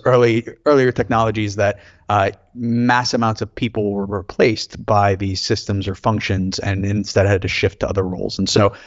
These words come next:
I, I think we'll see the same thing with A I and its adoption from a B I analytics data perspective, is for people that it can enable and allow you to free up those rote, monotonous tasks so that you can do that next level thinking.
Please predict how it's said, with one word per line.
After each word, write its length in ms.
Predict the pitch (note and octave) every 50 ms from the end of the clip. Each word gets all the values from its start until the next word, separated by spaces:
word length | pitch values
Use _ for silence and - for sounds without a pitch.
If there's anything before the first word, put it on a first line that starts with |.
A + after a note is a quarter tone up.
| - - _ _ -
I, 120 | - A2+ A2+ - -
I 60 | A#2+ A2+
think 400 | - - - B2+ B2+ C3+ C3 -
we'll 160 | B2 B2 A#2
see 240 | - - - B2+ B2
the 120 | A#2 A2
same 280 | G#2+ - A#2+ G#2+ G#2 G2+
thing 420 | - - G2 G2 A2+ C3+ D3 D3+ - _ _ _ _
with 240 | - A2 A2 A2 - - _ _ _ _ -
A 160 | A#2 A2 A2
I 420 | G#2+ G#2+ A2 A2+ A#2+ B2+ C3+ C3+ - -
and 160 | A#2+ G#2 G2+
its 120 | F#2+ -
adoption 600 | G2+ F#2 - G2 G#2 G#2 - - C3 C#3+ D#3 D#3
from 220 | - - G#2 F#2+ F#2
a 40 |
B 220 | F2+ - G#2+ G#2+ G2+
I 200 | G2 G2 G2 G2+
analytics 760 | G2 G2+ G2 F#2+ F#2+ F#2+ F#2+ F#2+ F#2+ - - - - - - - - _ _ -
data 260 | G#2 F#2+ G2 G2+ G2
perspective, 640 | - - G#2 - - - G#2 A2 - - D#3+ E3 E3 - - - - _ _
is 400 | - A#2+ A2 G#2 G2+ G2 G2 - - -
for 180 | - - A2+
people 640 | G2+ - - C3+ A#2+ A#2+ - A#2 A2+ A2+ A2 G#2+ - -
that 320 | A2+ G#2 G2+ G2 F#2+ - _ _ _ -
it 140 | - A2 -
can 160 | - A2+ G#2
enable 640 | G2+ G2 F#2+ F#2 F#2 G2+ G#2+ C#3+ D#3+ F3 F3+ - _ _ -
and 240 | A2 G#2 G#2 F#2+ - _ _ _ _
allow 320 | - A2+ G#2+ G#2 G2 G2 G#2
you 140 | G#2+ G#2 G#2
to 80 | G#2
free 320 | - - - - A2+ G#2 G2+
up 200 | G#2+ G#2+ - -
those 180 | G#2 F#2 - -
rote, 260 | G2 G2 G2+ - -
monotonous 460 | G#2+ G2+ G2+ G2+ G2 G#2+ G#2 F#2+ -
tasks 340 | - - G2+ G#2+ A#2+ - -
so 80 | -
that 160 | G2+ F#2 F2+ E2+
you 60 | G2
can 180 | - - F#2+
do 160 | F#2 G#2 G2 F#2+
that 180 | G#2+ A2 -
next 220 | A#2 A#2 G#2+ - -
level 180 | C3 B2+ B2+
thinking. 440 | - - C#3 C#3 - E3+ E3+ F3+ E3